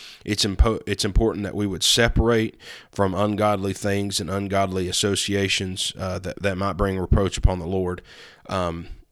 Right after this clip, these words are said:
and, and this church sign, it says, "Have you fallen asleep with your eyes open?" And, uh, and I thought that was fitting, as they have, you know, separated from an association that is,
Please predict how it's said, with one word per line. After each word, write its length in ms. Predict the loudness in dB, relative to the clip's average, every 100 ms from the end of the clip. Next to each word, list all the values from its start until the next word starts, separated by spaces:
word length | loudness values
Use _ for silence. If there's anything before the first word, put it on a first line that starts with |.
| _
and, 220 | -4 -4 -2
and 260 | -2 0
this 120 | 0
church 400 | 2 4 4 2
sign, 440 | 2 2 2 -2 -6
it 140 | -4
says, 340 | 0 2 2 2
"Have 240 | 4 4
you 80 | 0
fallen 460 | 0 4 4 2 2
asleep 520 | 2 2 2 2 0
with 160 | -4 -2
your 120 | 0
eyes 280 | 2 2 0
open?" 360 | 2 0 -2 _ _ -20 -20 -20 -20 -6
And, 400 | 2 4 4 2
uh, 280 | 0 0 0
and 120 | 2
I 80 | 2
thought 220 | 4 2 4
that 140 | 2
was 120 | 0
fitting, 380 | 2 2 2 -6 -10
as 260 | -4 -4 -2
they 200 | 0 0
have, 340 | 0 -4 -8 -14 -10
you 120 | -8
know, 100 | -2
separated 680 | 0 2 2 2 2 0 -2
from 160 | -4
an 60 | -4
association 760 | -2 -2 0 0 0 0 -4 -4
that 140 | -4
is, 220 | -4 -6